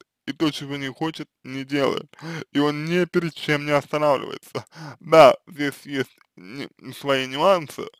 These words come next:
но он более ответственен за свою жизнь, чем вы. Ну вот. А вы просто говорите, вот, что нужно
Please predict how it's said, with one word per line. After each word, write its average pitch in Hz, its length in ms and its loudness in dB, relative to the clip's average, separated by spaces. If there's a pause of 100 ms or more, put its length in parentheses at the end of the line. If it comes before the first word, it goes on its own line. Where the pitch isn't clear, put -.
(460)
но 139 240 2
он 147 180 -4
более 156 400 2
ответственен 123 640 -4
за 120 80 -14
свою 123 280 -4
жизнь, 143 240 -16
чем - 340 -16
вы. - 180 -16 (1120)
Ну - 240 -8
вот. 113 180 -6 (420)
А - 160 0
вы 202 180 -4
просто 170 360 -8
говорите, 131 480 0
вот, 120 120 -10
что - 220 -12
нужно 117 640 -6